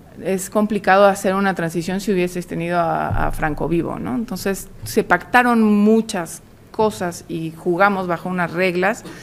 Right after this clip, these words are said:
que sin duda nos jugaron en contra de una manera, pues, bastante terrible, creo yo, pero, pero bueno, así, así fue.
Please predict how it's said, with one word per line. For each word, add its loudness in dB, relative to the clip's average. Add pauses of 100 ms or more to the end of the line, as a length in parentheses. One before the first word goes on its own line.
(420)
que -4
sin -4
duda 4
nos -4
jugaron 0
en -2
contra -2
de 0
una -2
manera, 0 (1500)
pues, -8
bastante -6
terrible, -2
creo -2
yo, 0 (100)
pero, 0
pero -2
bueno, -4 (200)
así, -4
así -6
fue. -2